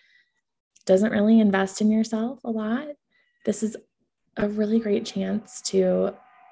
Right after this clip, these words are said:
you know, invest in your own unique parenting style and invest in your future, because your children are gonna be the ones that,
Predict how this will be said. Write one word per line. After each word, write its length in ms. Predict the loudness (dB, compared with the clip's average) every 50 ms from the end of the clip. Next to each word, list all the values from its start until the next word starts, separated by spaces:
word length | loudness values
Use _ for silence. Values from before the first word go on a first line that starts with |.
| -10 -8
you 80 | -6
know, 160 | -4 -4 -4
invest 520 | -2 0 2 2 4 2 2 -2 -2 -2 0
in 80 | 0
your 180 | 0 0 -2 -4 -4
own 240 | -2 0 0 0 0
unique 280 | 0 0 -2 -4 -6
parenting 600 | -10 -10 -8 -6 -6 -6 -8 -10 -10 -10 -10 -10
style 580 | -12 -12 -8 -4 -2 0 0 -2 -4 -8 -14 _ _ _ _ _ _ _ _ _ _ _ _ _ _ _ _
and 120 | 4 6 6
invest 460 | 8 8 8 8 8 6 4 0 0
in 100 | 2 2
your 140 | 2 2 0
future, 460 | -2 -4 -6 -6 -6 -6 -4 -4 -4
because 400 | -4 -4 -4 -2 -2 -2 0 -2
your 100 | -2 -2
children 400 | -2 0 0 0 0 0 0 0
are 140 | 0 0 0
gonna 180 | 0 0 0
be 80 | -2 -2
the 140 | -2 -4 -4
ones 340 | -4 -4 -6 -6 -6 -8 -6
that, 240 | -6 -6 -6 -8 -12